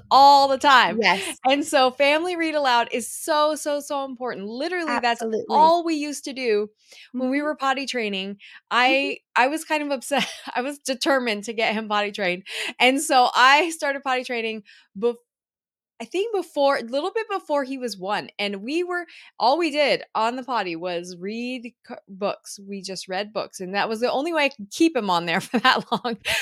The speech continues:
Speaker 2: <laughs>
Speaker 1: And so we would just read books. And so he would have the cardboard books, and then he would start reading. They'd be everywhere. He would have the board books everywhere, and he would just, he'd read them.
Speaker 2: Mm-hmm.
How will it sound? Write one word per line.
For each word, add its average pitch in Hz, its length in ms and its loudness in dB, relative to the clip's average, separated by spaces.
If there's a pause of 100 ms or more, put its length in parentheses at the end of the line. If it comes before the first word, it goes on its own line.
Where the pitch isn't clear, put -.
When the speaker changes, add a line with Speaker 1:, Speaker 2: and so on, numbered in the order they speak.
Speaker 2:
<laughs> 247 260 4
Speaker 1:
And 311 160 6 (140)
so 269 240 4 (320)
we 339 160 0
would 370 160 2
just 330 240 4
read 277 300 -4
books. 285 320 2
And 233 180 -2
so 240 220 -2
he 240 120 -4
would 220 120 -2
have 214 160 -2
the 202 80 -10
cardboard 202 400 -6
books, 269 240 -6
and 269 120 -6
then 320 120 -4
he 370 160 -8
would 339 200 -8
start 262 360 -4 (520)
reading. 277 320 -6
They'd 294 220 0
be 311 180 -2
everywhere. 214 580 -2
He 208 240 -10
would 220 80 -10
have 196 340 -10
the 196 80 -10
board 247 260 -4
books 269 320 -6
everywhere, 233 600 -6
and 190 200 -4
he 233 140 -8
would 226 200 -4 (300)
just, 285 300 -6 (280)
he'd 277 300 -6
read 277 760 0
them. 175 560 -2 (640)
Speaker 2:
Mm-hmm. 277 220 -2